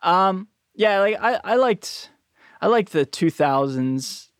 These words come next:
to two thousand tens hip hop a little bit. Like, there was, like, a brief stint there where, like, Lil Wayne, Drake,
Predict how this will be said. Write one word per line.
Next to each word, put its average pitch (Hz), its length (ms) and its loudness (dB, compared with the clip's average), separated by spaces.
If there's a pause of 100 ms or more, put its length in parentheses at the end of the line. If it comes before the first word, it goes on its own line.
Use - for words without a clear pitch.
(120)
to 135 120 -4
two - 200 -4
thousand 127 360 -2
tens 123 580 -6
hip - 220 -6
hop 135 220 -2
a 131 40 -10
little 127 200 -4
bit. 127 200 -4
Like, 123 380 -10 (1200)
there - 60 -2
was, 175 80 2
like, 196 140 2
a 156 40 -2
brief 151 360 0
stint 127 320 -6
there 110 260 -6
where, 113 180 -8
like, - 260 -14
Lil 131 240 2
Wayne, 110 420 -4
Drake, 110 640 -6